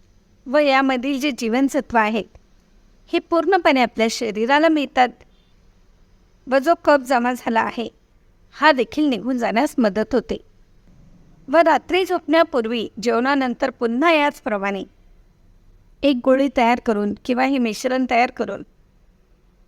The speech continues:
पुन्हा रात्री झोपण्यापूर्वी घ्यायचे आहे.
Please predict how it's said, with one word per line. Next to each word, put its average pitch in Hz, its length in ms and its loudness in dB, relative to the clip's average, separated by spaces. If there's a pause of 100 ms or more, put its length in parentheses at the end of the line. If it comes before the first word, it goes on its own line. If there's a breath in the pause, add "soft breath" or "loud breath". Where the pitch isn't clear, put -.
(240)
पुन्हा 302 300 2
रात्री 269 380 0
झोपण्यापूर्वी 226 680 -4
घ्यायचे 311 420 -4
आहे. 208 260 -6